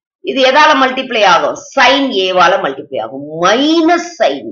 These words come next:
A divided by sin A. ரைட்டுங்களா? இப்ப நல்லா கவனி. இது ஆக்சுவலா sin A-வும் sin A-வும் என்ன ஆயிடும்? Cancel ஆயிடும். இங்க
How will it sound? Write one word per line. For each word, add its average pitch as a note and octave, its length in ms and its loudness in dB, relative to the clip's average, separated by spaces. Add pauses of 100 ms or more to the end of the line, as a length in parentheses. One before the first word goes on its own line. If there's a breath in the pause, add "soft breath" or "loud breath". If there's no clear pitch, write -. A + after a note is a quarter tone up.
A - 40 -20 (1600)
divided F3+ 760 2 (140)
by D#4+ 100 4 (220)
sin A#2+ 260 -4 (140)
A. - 80 -20 (2250)
ரைட்டுங்களா? F3 460 -4 (580)
இப்ப D#4+ 160 0 (100)
நல்லா G#3 260 2 (180)
கவனி. D3+ 380 0 (1700)
இது B3+ 120 2 (100)
ஆக்சுவலா D4 720 2 (680)
sin C#4 320 2 (140)
A-வும் C#4+ 280 0
sin C4 220 0 (120)
A-வும் B3+ 200 0
என்ன B3+ 160 -2
ஆயிடும்? B3+ 320 0 (140)
Cancel F#3+ 460 0
ஆயிடும். - 260 -14 (840)
இங்க C4+ 140 -2